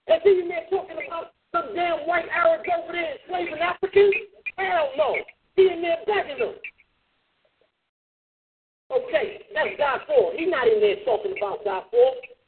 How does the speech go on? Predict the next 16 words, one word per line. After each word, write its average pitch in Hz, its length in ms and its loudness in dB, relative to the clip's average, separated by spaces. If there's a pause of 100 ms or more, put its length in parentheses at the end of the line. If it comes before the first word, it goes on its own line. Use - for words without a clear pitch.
(160)
Let's - 220 -6
go 523 80 2
on. 247 300 2 (220)
Right 285 220 0
here. 247 320 0 (640)
Never 359 460 0
again. - 340 2 (140)
A 302 80 4 (160)
new 440 240 6 (180)
plan 359 340 -10 (380)
for 320 160 -4
the 440 120 -16
Jewish 381 300 0
community. 370 520 -2 (200)
The 330 80 -10 (120)
Quran 349 580 2